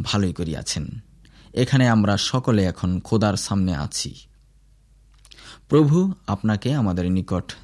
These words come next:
যাহা বলিতে হুকুম দিয়াছেন, আমরা তাহার সমস্তই শুনিব।' তখন পিতর বলিতে আরম্ভ করিলেন, "আমি এখন সত্যই বুঝিতে পারিলাম, খোদার চোখে সকলে সমান।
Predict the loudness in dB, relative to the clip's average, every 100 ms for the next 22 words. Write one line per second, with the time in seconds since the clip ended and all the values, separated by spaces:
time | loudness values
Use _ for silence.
0 | -4 -2 -2 -2 -2 0 -2 -2 -2 0
1 | 2 2 2 0 0 2 2 0 -2 -4
2 | -12 -20 -20 _ -6 -6 -6 -8 -8 -10
3 | -8 -2 0 -2 -4 -6 -6 -10 -14 -20
4 | -20 -20 -20 _ _ _ _ -8 -4 0
5 | 0 0 -2 0 2 2 2 2 2 -2
6 | 0 0 2 2 0 0 0 0 0 -2
7 | -6 -6 -4 -2 -2 -6 -8 -8 -6 -4
8 | -4 -8 -10 -8 -8 -6 -2 -2 -2 -2
9 | -2 -2 -4 -4 -4 -2 -2 -2 -4 -4
10 | -2 0 -2 -4 -8 -8 -8 -10 -8 -8
11 | -6 -6 -6 -6 -6 -6 -8 -12